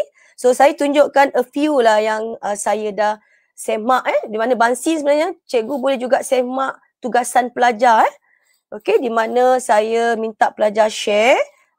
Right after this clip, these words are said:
Uh, contohnya, cikgu, eh, fotosintesis, uh, S one C P two. Okey, fot-, di bawah, uh, channel fotosintesis. Okey, kalau cikgu tengok kat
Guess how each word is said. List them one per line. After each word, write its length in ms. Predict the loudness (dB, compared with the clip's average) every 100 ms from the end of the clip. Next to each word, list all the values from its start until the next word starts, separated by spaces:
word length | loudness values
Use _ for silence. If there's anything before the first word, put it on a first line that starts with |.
| _
Uh, 640 | 0 2 2 0 -6 -6 -8 -6
contohnya, 800 | -8 -6 -6 -4 -2 -2 -2 -4
cikgu, 280 | -6 -6 -2
eh, 160 | -2 -2
fotosintesis, 880 | -6 -6 -8 -8 -10 -12 -12 -14 -12
uh, 240 | -10 -8
S 160 | -8 -6
one 80 | -8
C 160 | -10
P 160 | -14 -8
two. 160 | 0 4 4 2 -20 -20 -18
Okey, 320 | -10 0 0 2
fot-, 240 | 0 0 _
di 160 | -12 -2
bawah, 240 | 2 4 2 -2
uh, 160 | -2 -2
channel 480 | -2 -2 -2 -4 -6
fotosintesis. 960 | -10 -10 -12 -12 -14 -6 0 0 0 -8 _ _ _ _ _ _
Okey, 400 | -6 0 2 2
kalau 160 | -2 -6
cikgu 160 | -8
tengok 240 | -8
kat 20 | -6